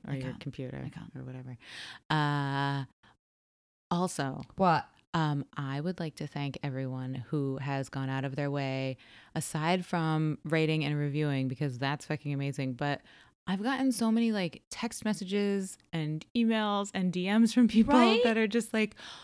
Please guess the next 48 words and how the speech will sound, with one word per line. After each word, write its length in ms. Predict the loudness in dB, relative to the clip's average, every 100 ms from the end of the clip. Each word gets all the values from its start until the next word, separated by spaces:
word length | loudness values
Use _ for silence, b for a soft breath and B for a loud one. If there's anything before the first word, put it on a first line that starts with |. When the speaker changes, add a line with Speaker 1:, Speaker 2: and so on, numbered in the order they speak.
| B 0
Speaker 1:
"Oh 140 | 4
my 140 | 6 4
God, 300 | 2 2 4
I'm 120 | 4
listening 300 | 2 2 4
to 60 | 4
your 160 | 2
podcast. 640 | 0 -2 -2 -2 0 0 0
This 180 | 0 2
is 180 | 0
so 300 | 2 2 2
great. 400 | 4 4 4 2 0
I'm 200 | 0 0
totally 420 | 2 4 4 2
scared, 320 | 0 0 2
but 100 | 0
it's 160 | -2 -2
so 220 | 0 2
good." 160 | 2 0 -6
<laughs> 140 | -6
Speaker 2:
I 120 | -2 0
know. 460 | 2 2 0 -2 2
I 100 | 2
love 300 | 4 2 2
it. 260 | 0 0 0 -2 B B
I 60 | 2
Speaker 1:
And 240 | 2 0
Speaker 2:
absolutely 380 | 0 0 0 0
Speaker 1:
it's 100 | 2
Speaker 2:
love 120 | 2 2
Speaker 1:
really, 300 | 2 2 0
Speaker 2:
it. 20 |
Speaker 1:
it's 140 | -2 -2
making 240 | -2 -2
me 100 | -2
happy. 400 | -4 -4 2 4
Speaker 2:
You 160 | 6 4
know, 220 | 2 0
I 120 | -2
do 180 | 0 2
have 260 | 2 0 -6
to 80 |
give 160 | -8 -6
a 40 |
shout 340 | -6 -6 -6 -8
out 160 | -10
to 80 | -10
somebody 580 | -10 -10 -10 -14 -16